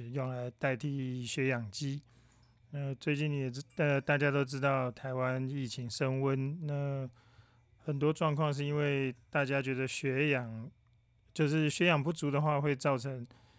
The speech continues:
所谓的什么 happy 什么，呃，反正就是一种慢性窒息的状况吧。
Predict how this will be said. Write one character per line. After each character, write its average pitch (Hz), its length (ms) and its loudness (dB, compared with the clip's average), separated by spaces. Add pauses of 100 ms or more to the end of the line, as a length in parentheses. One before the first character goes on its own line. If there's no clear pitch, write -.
(500)
所 147 200 -2
谓 147 120 6
的 147 200 2
什 - 120 -10
么 135 460 -6 (240)
happy 151 720 0
什 151 140 -12
么， 120 160 -12 (140)
呃， 143 360 0
反 139 160 -8
正 147 140 -2
就 165 100 0
是 156 220 2
一 156 80 0
种 127 240 -2
慢 147 240 2
性 139 260 0
窒 135 240 -2
息 117 300 -4
的 127 180 -2
状 127 300 -2
况 117 260 -4
吧。 95 120 -14